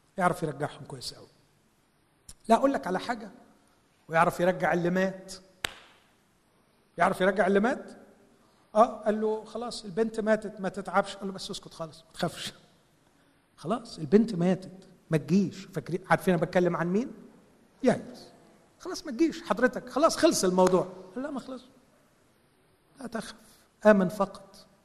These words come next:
وبعدين دخل، "هو حضرتك جيت بعد ما خربت، جاي تعمل إيه؟" قال لهم: "لماذا تبكون وتضجون؟ لم تمت الصبية، إنها نائمة." فضحكوا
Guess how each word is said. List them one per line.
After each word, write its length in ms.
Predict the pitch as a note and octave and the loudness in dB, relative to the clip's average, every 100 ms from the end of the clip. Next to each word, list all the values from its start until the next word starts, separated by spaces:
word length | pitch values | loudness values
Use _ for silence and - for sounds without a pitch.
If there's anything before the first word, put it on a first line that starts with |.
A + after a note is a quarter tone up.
| _ _ _ _ _ _ | _ _ _ _ _ _
وبعدين 320 | - F#3 E3+ E3+ | -4 -2 0 0
دخل، 400 | E3+ E3+ D#3 C#3+ - - _ _ _ _ _ - | 0 0 -4 -4 -14 -20 _ _ _ _ _ -10
"هو 120 | D#3 | -8
حضرتك 340 | C#3+ G3 G3+ | -2 -2 -4
جيت 200 | D#3+ F#3+ | -4 -2
بعد 240 | D#3 D#3+ D#3+ | 0 -2 -2
ما 100 | D#3+ | -2
خربت، 520 | - G3 F#3+ - - - | 2 2 2 -2 -8 -4
جاي 120 | G3 G3+ | 2 4
تعمل 360 | G3+ E3 E3 | 4 2 2
إيه؟" 260 | E3+ C#3 - - - - _ _ _ | 2 0 -4 -16 -20 -20 _ _ _
قال 80 | D#4 | -4
لهم: 240 | F#4 D#4 - - - | -2 -4 -10 -20 -10
"لماذا 280 | D#4+ G4+ G4+ | -4 -2 -2
تبكون 600 | - D#4+ C4+ - E4+ E4 | -2 -2 -4 0 2 2
وتضجون؟ 920 | C#4 - A3 G#3 G#3+ C4+ D#3+ - - - | 2 0 -2 0 2 2 0 -6 -12 0
لم 180 | C4+ | 0
تمت 420 | D4+ G4 A4+ D4+ - | 2 -4 -4 -6 -6
الصبية، 640 | - F#3+ F3 C#4 F3 - - - _ _ _ _ _ _ _ _ _ _ _ _ _ _ | -4 -2 -2 -4 -4 -10 -20 -20 _ _ _ _ _ _ _ _ _ _ _ _ _ _
إنها 160 | A3+ D4+ | 2 4
نائمة." 420 | D#4 C#4 D#4 C#4+ | 4 2 0 -4
فضحكوا 720 | - E3 E3+ D3+ D#3+ D#3 D#3 | -2 2 4 4 0 2 2